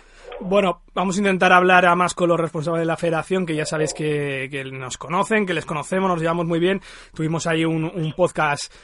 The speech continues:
en particular solo para el béisbol español y, eh, Ramiro, hablaremos cuando se acerque este World Baseball Classic, estas, ah, eliminatorias preliminares con la gente de España y a ver cómo,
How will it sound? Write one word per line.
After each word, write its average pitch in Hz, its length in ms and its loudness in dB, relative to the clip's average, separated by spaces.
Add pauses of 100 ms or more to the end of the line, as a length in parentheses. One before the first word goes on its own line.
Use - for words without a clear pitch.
(240)
en 180 160 0
particular 180 540 4
solo 196 200 4
para 156 300 4
el 151 120 -2
béisbol 175 340 4
español 190 560 2
y, 156 260 0
eh, 139 280 -2
Ramiro, 151 480 0
hablaremos 165 580 2
cuando 185 320 4
se 180 100 -4
acerque 175 300 0
este 175 280 2
World 180 260 4
Baseball 180 240 2
Classic, 190 360 0
estas, 175 340 0
ah, 180 200 -2
eliminatorias 180 760 0
preliminares 180 640 -2
con 165 320 0
la 151 100 -2
gente 175 240 -4
de 175 80 2
España 190 360 -4
y 175 60 0
a 156 80 -2
ver 165 140 -4
cómo, 156 440 -2